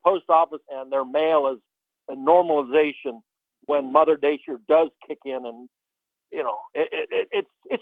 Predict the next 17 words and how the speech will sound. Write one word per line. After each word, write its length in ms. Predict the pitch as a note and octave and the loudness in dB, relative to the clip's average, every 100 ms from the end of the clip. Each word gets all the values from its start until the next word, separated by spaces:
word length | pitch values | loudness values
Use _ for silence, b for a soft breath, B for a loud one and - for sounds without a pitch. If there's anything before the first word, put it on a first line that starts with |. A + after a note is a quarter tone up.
| - | 0
stresses 340 | D4 C#4 D4 - | 2 2 -4 -10
people 280 | D4 B3+ | -6 2
out 240 | C4+ C#4+ E3 | 4 4 2
and 100 | D3+ | -2
gives 160 | G3+ F#3+ | -6 -4
a 60 | |
great 280 | E3+ G#3 G#3 | -2 0 0
anxiety. 520 | G3 D3 G3 G#3 D#3 | -4 0 2 2 -2
And 120 | D3 C3+ | -10 -6
so 180 | E3 C#3+ _ _ _ | -6 -6 _ _ _
the 80 | |
post 260 | - B3+ G#3+ | 2 2 4
office 360 | A#3 G#3+ G#3 G#3 _ _ - | 4 4 2 -12 _ _ -14
and 140 | D#3+ D#3+ | -14 -4
having 320 | G3+ A3+ G#3+ | -2 -2 -2
their 120 | F#3+ | -2
mail 460 | F3 F#3+ F#3+ E3+ | 0 2 4 2